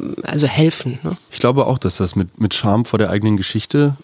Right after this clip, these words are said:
Speaker 2: äh, zusammenhängt oder mit Scham verbunden, mit der eigenen, mit der deutschen Geschichte,
Speaker 1: Mhm.
Speaker 2: dass dort jetzt zum Beispiel nur Militärhelme geliefert werden.
Speaker 1: Mhm.
Speaker 2: Papa hatte dazu was ganz Interessantes gesagt.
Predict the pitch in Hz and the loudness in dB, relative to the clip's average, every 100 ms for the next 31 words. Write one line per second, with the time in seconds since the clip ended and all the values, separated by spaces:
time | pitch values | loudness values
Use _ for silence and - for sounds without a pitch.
0 | _ - 113 110 113 - 113 113 127 131 | _ 0 4 4 4 2 2 4 4 4
1 | 110 104 98 90 - 101 110 - 101 95 | 2 2 0 0 0 2 2 0 -2 0
2 | 113 - 143 143 104 113 110 - 113 123 | 0 2 2 2 0 0 0 0 2 4
3 | 117 104 95 98 107 - 127 123 - - | 2 2 0 0 0 -2 -4 -4 -4 -4
4 | - 139 - - 196 165 190 - 104 98 | -2 -2 -4 -6 -4 -2 -4 -2 0 0
5 | 104 98 98 95 - - - - - 104 | 2 0 0 0 -2 -4 -8 -10 0 2
6 | 92 98 113 - 107 101 95 - - 113 | 2 2 2 0 2 2 2 -2 2 4
7 | 143 123 95 87 - - _ 107 101 - | 6 4 2 -4 -12 -20 _ 2 2 2
8 | 117 104 95 92 90 92 90 _ - 101 | 2 4 2 2 2 0 -2 _ -2 0
9 | 101 - - 87 85 101 117 - 175 160 | 0 -2 -6 -6 -4 -6 -8 -10 -6 -4
10 | 147 147 - _ - 107 - 160 135 98 | -4 -8 -14 _ -14 -4 0 2 2 2
11 | 101 98 - 104 101 - 95 98 - - | 2 0 0 0 0 2 2 2 0 -2
12 | 107 101 95 - 90 95 - 98 92 104 | -2 -2 -2 0 0 0 -4 -2 0 0
13 | - - - | -4 -12 -14